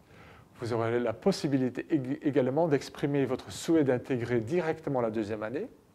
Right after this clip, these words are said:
La procédure est la même, mais vous serez également invité à passer un test de niveau, de niveau afin de voir pour nous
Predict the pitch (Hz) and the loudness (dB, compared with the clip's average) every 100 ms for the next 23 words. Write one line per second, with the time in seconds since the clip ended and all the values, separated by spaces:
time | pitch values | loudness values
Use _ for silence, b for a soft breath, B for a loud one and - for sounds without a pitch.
0 | B B B B B B B - 113 - | B B B B B B B -2 0 4
1 | 156 139 117 165 202 160 135 110 113 151 | 2 2 2 6 6 6 2 -2 -2 -2
2 | 208 180 135 156 185 147 - 147 156 143 | -2 -4 -2 0 0 -2 -2 -2 2 4
3 | 131 127 113 113 160 165 - 123 - 160 | 4 2 -2 -2 0 0 -2 -6 -2 -2
4 | 151 120 - 170 135 - 120 117 110 113 | -2 -6 0 0 0 -6 -4 -4 -6 -8
5 | - 123 120 110 123 190 - 127 139 131 | -6 -4 -4 -4 -2 -4 -4 -4 -2 -2
6 | 123 104 143 127 - 104 127 208 | -4 0 2 2 0 -6 -4 -6